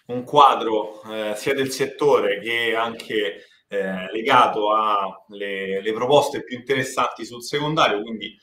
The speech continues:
spero che insomma chi ci segue possa, eh, coglierle, eh,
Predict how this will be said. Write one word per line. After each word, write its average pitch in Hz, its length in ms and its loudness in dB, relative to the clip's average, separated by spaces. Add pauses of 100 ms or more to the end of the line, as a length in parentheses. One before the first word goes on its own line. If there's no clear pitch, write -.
(220)
spero 131 560 2
che 113 120 -2
insomma 110 360 -8
chi 117 160 -6
ci 117 500 -6
segue 123 760 0
possa, 117 460 -2 (200)
eh, 101 540 -8
coglierle, 113 840 -2 (280)
eh, 101 400 0